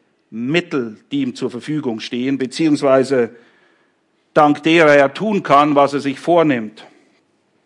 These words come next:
Und ich bin mir bewusst, dass diese Fragen, die sind alle irgendwie eng miteinander verbunden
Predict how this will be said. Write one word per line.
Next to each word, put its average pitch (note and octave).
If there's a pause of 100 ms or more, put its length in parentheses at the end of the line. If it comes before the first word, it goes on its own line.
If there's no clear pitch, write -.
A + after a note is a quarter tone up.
(840)
Und C#3+
ich E3
bin F#3+
mir F#3+
bewusst, F#3+
dass F3+
diese E3
Fragen, F#3 (280)
die D3
sind E3
alle F#3
irgendwie E3+
eng F3
miteinander D3+ (120)
verbunden F#3